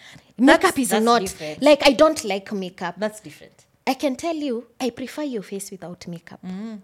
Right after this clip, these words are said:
Speaker 2: Right?
Speaker 1: That's still
Speaker 2: We don't
Speaker 1: okay.
Speaker 2: agree. You, you think you look very beautiful in makeup.
Speaker 1: That's still
Speaker 2: We
Speaker 1: okay.
Speaker 2: still disagree.
Speaker 1: Yeah.
Speaker 2: So we don't have to agree on everything.
Speaker 1: But there's this aspect that I usually find very hard to grasp. And I think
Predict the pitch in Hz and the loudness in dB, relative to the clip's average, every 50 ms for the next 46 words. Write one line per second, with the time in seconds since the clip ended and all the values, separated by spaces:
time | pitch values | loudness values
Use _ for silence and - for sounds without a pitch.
0 | _ _ _ _ _ _ _ _ _ - - 202 214 247 240 - - - - 208 | _ _ _ _ _ _ _ _ _ -10 -4 -2 -2 -2 -2 -4 -16 -14 -10 -8
1 | 196 190 190 196 _ _ _ _ _ _ _ _ - 269 285 320 - - 427 427 | -6 -6 -6 -8 _ _ _ _ _ _ _ _ 0 4 4 4 4 4 4 4
2 | 403 349 254 208 233 233 233 226 220 302 466 494 349 262 - - 453 539 - - | 4 2 0 0 -2 -6 -6 -4 -2 -2 -2 -2 -2 -6 0 0 0 0 0 -4
3 | 269 262 302 302 240 240 220 185 196 202 - 214 196 - 208 185 175 180 185 180 | -8 -8 -8 -8 -8 -8 -8 -8 -10 -12 -12 -12 -12 -10 -12 -10 -10 -12 -12 -12
4 | - - - - 233 - - - - - 202 190 254 311 294 - - 180 427 480 | -14 -18 -16 -14 -14 -14 -14 -16 -16 -16 -8 -2 0 0 0 0 4 6 8 8
5 | 440 320 240 - - 180 170 170 185 180 170 170 185 214 233 233 214 208 _ _ | 8 6 2 -6 -8 -10 -10 -10 -14 -16 -16 -14 -14 -12 -10 -10 -12 -14 _ _
6 | - 311 294 233 208 170 175 185 180 - - - _ - - - - - 131 151 | -14 -14 -14 -14 -14 -14 -14 -14 -16 -16 -18 -20 _ -20 -20 -20 -20 -20 -20 -18
7 | - 220 - 170 196 208 202 175 165 202 262 - - - - _ _ - 175 185 | -18 -18 -14 -8 -6 -4 -4 -2 -4 -6 -8 -10 -16 -20 -20 _ _ -10 -10 -8
8 | 180 170 175 202 196 - - - 165 165 - - 185 165 _ _ - 160 156 160 | -8 -8 -12 -14 -16 -16 -16 -16 -16 -16 -16 -16 -18 -18 _ _ -16 -14 -14 -14
9 | 160 - - 156 156 165 175 185 180 180 175 175 - 156 156 160 160 160 160 - | -16 -18 -18 -18 -16 -14 -12 -12 -12 -12 -14 -14 -16 -16 -14 -14 -14 -16 -18 -20
10 | _ _ 165 156 170 160 156 156 139 147 147 147 - - _ - 151 151 156 147 | _ _ -14 -12 -12 -10 -10 -12 -14 -14 -16 -16 -18 -20 _ -20 -20 -20 -20 -20
11 | 143 139 151 147 143 - - - _ _ _ _ _ _ _ _ _ _ - - | -20 -18 -18 -18 -20 -20 -20 -20 _ _ _ _ _ _ _ _ _ _ -12 -10
12 | 185 190 190 170 160 190 180 180 - 226 208 208 202 | -10 -10 -10 -10 -10 -10 -10 -10 -10 -10 -10 -10 -12